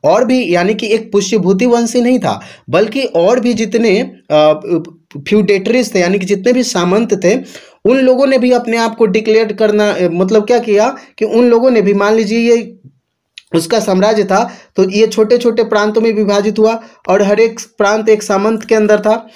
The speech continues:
अब ये सामंत, मान लीजिए, ये पुष्यभूति वंश है और ये भी अलग कोई दूसरा, अ, सामंत है, वो अपने आप को डिक्लेयर कर दिया, ये भी डिक्लेयर कर दिया।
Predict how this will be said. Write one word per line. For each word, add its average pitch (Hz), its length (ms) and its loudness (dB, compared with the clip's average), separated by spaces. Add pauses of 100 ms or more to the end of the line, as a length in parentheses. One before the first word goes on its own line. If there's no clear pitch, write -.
(260)
अब 220 160 0
ये 269 120 2
सामंत, 226 480 -2
मान 202 220 0
लीजिए, 233 240 -2
ये 226 140 0
पुष्यभूति 208 640 -2
वंश 151 280 0
है 107 160 -4 (240)
और 180 100 2
ये 226 140 2
भी 262 180 0
अलग 214 380 0
कोई 214 160 2
दूसरा, 202 340 0
अ, 165 440 0 (560)
सामंत 202 460 -2
है, 202 60 2
वो 202 140 4
अपने 214 260 0
आप 208 120 0
को 214 80 0
डिक्लेयर 196 360 2
कर 196 140 0
दिया, 196 140 2
ये 185 100 4
भी 196 140 0
डिक्लेयर 190 380 0
कर 190 180 0
दिया। 175 220 0